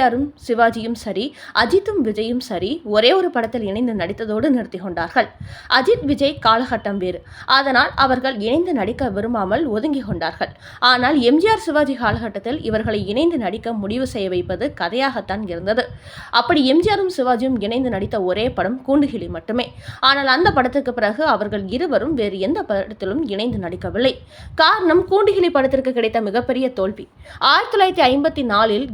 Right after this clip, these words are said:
எம் ஜி ஆர் சிவாஜியை ஒன்றிணைத்து பிரபல இயக்குனர் டி ஆர் ராமண்ணா என்பவர் கூண்டுகிளி படத்தை இயக்கினார். இரு பெரிய நடிகர்களை இணைத்து நடிக்க வைக்கிறோமே, கதை கொஞ்சம் கமர்ஷியலாக இருக்க வேண்டுமே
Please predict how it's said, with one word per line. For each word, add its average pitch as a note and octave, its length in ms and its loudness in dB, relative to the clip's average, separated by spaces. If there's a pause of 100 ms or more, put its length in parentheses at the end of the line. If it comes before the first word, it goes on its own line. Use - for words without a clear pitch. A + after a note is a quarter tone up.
(140)
எம் D4+ 160 2
ஜி C#4 120 4
ஆர் C#4+ 140 -6
சிவாஜியை A#3 440 0 (140)
ஒன்றிணைத்து A3+ 520 -4 (320)
பிரபல D4+ 220 4 (120)
இயக்குனர் E4 440 0
டி C4 100 -2 (120)
ஆர் A3 140 0
ராமண்ணா C#4+ 380 2 (120)
என்பவர் G#3+ 420 0
கூண்டுகிளி D#4+ 480 0
படத்தை G3 260 -6 (100)
இயக்கினார். F#3+ 420 -4 (440)
இரு A#4+ 160 8 (100)
பெரிய D4 180 6 (100)
நடிகர்களை B3 480 0 (120)
இணைத்து A3 340 -4
நடிக்க A#3 220 -2 (100)
வைக்கிறோமே, G3+ 480 -2 (340)
கதை F4 280 4
கொஞ்சம் C#4+ 340 2
கமர்ஷியலாக C4 500 2 (120)
இருக்க B3 240 -2
வேண்டுமே B3+ 300 0